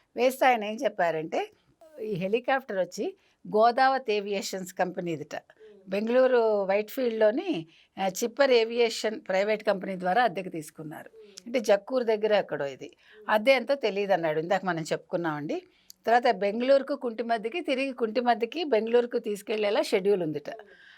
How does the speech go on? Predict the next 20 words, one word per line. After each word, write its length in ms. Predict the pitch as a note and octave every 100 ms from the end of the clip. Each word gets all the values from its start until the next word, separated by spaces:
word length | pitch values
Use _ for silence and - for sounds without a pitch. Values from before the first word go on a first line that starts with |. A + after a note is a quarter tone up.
| _
అయితే 220 | A#3+ C4 E4
హెలీప్యాడ్లో 680 | A3+ A#3 D4 D#4 C#4 C4+
హెలికాప్టర్ 600 | C#4 A#3 A#3 C#4+ C#4 C#4
దిగ్గానే 540 | A3+ G#3 G#3 A3 A#3+ - - - _ G3
జెండాలు 500 | A3 A3+ B3 C#4+ C#4
పట్టుకుని 380 | B3 A#3 D#4
భారీగా, 760 | D4+ F#3+ G3+ G#3+ A#3 G#3+ A#3 A#4 - - _ -
ఆ, 300 | G3+ G3 F#3+
జనం 280 | E3+ G#3 C4
చుట్టుముట్టారు, 800 | C#4+ A3 A3 G#3+ - F#3 A#3+ A#4+ -
హెలికాప్టర్ని 640 | G#3+ A3+ A3 G#3+ G3 G3+
తాకారంటున్నాడు. 960 | F3+ E3 D#3+ E3+ D3 C#3+ C3+ C#3 C3+ - _ _ - -
ఆ 120 | A3+
సమయంలో 460 | A#3+ G#3+ A#3+ C4+ D#4 E4+
విండ్‌షీల్డ్ 540 | - G#3+ A#3+ B3 D4+ A#3
దెబ్బతినడమే 720 | G3 G#3+ A#3 A3 G#3+ A3 - _ _ _ _ -
కాకుండా, 640 | G#3+ G#3+ G#3+ F#3+ D#3 G#4 A4 _ E3
ఆ, 180 | D#3+ D#3+
హెలికాప్టర్కి 760 | A3 B3+ D4 C#4 D4+ C4 C4
మినిమం 480 | G3+ A3 B3+ D#4 D#4